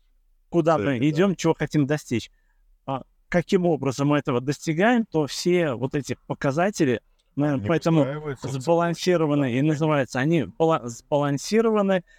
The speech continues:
Speaker 1: они входят, вот, не знаю, в синхрон, в синергию с теми действиями, которые необходимо делать для устойчивого такого постоянного развития, м, компании, роста прибыли там и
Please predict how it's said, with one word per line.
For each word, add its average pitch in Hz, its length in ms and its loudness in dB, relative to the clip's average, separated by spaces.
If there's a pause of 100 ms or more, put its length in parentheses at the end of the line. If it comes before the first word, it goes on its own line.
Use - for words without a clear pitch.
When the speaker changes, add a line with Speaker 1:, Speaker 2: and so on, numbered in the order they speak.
(160)
Speaker 1:
они 156 260 2
входят, 143 500 0 (100)
вот, 123 200 -8
не 139 120 2
знаю, 113 400 -4
в - 80 -10
синхрон, 143 460 -2
в - 60 -14
синергию 165 680 0 (340)
с - 120 -20
теми 175 360 2
действиями, 147 440 0
которые 135 380 -2
необходимо 139 640 0
делать 180 420 2
для 147 240 0
устойчивого 160 640 -2
такого 139 240 -2
постоянного 143 640 -2 (440)
развития, 143 720 0 (100)
м, 120 160 -6
компании, 196 480 0
роста 147 340 0
прибыли 196 440 0
там - 320 -4
и 127 300 -10